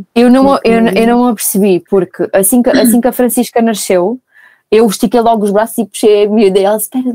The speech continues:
Speaker 1: deixa-me só limpá-la um bocadinho." Eu, "Não, não, não, pode vir sujar."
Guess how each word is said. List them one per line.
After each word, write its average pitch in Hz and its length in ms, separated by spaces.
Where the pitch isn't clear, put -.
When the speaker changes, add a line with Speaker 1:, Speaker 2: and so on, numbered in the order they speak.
Speaker 1:
deixa-me 254 320
só 262 180
limpá-la 233 400
um 226 60
bocadinho." 196 380
Eu, 240 60
"Não, 381 140
não, 392 100
não, 359 240
pode 285 220
vir 294 120
sujar." 220 380